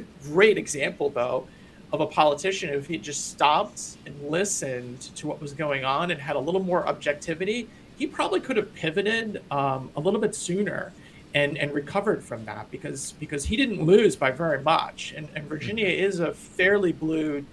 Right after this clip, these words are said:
Speaker 1: to purple state. It's not a Republican state anymore like it used to be. So, uh, yeah, he just, he just didn't listen.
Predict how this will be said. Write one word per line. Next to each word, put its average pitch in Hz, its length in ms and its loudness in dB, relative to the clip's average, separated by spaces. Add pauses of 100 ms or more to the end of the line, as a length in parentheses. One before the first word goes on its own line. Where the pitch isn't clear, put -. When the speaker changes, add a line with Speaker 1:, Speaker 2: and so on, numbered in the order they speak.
(120)
Speaker 1:
to 147 100 -4
purple - 360 -4
state. 135 400 0
It's - 160 -10
not 156 200 2
a 151 40 0
Republican 143 540 -6
state 160 300 -4 (100)
anymore 135 240 -10
like - 180 -6
it - 120 -18
used 147 220 -8
to - 60 -20
be. - 240 -12 (720)
So, - 440 2 (400)
uh, 127 360 4
yeah, 143 240 4
he 156 140 -2
just, - 380 -4 (580)
he 190 80 0
just 196 160 6
didn't 175 180 8
listen. 156 520 4